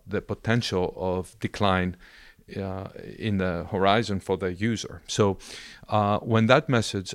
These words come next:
appears, the physician, who is now the owner of HealthBook, uh, and the user, uh, can,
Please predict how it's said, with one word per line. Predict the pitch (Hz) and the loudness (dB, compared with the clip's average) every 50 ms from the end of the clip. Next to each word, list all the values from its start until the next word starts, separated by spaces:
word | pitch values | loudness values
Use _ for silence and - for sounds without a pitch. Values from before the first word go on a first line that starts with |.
| - | -10
appears, | - 101 - - 101 98 92 90 90 90 90 - - - | -10 -12 -8 -4 -2 -2 0 0 -2 -4 -6 -10 -14 -14
the | - 92 92 107 101 92 | -14 -10 -6 -6 -6 -6
physician, | - - 101 92 - 139 143 - - 104 92 90 | -4 -4 -4 0 2 2 2 2 2 -2 -2 -4
who | 90 - 110 101 92 | -4 -4 -4 -2 0
is | 92 90 85 - - | 0 -2 -2 -2 -4
now | 98 90 87 87 | -2 -2 0 -2
the | 82 85 87 80 78 | -2 -4 -4 -4 -2
owner | 82 90 95 92 90 87 85 | -2 0 0 0 0 -2 -4
of | 82 - | -6 -6
HealthBook, | - 101 110 - - - - 53 - _ - _ - - - - - - | -2 -2 -2 -2 -2 -8 -8 -8 -8 _ -20 _ -20 -20 -20 -20 -14 -4
uh, | - 95 90 87 76 - | -2 0 0 0 -2 -2
and | 95 92 87 | -2 -2 0
the | 87 90 | 0 0
user, | 90 107 135 156 143 117 107 95 95 92 - - - - - - - - | 2 2 2 2 2 2 2 2 2 2 -2 -8 -20 -14 -14 -14 -12 -8
uh, | - 98 95 92 95 - | -4 -2 -2 -2 -2 -4
can, | - - 113 104 98 92 | -2 2 2 2 2 2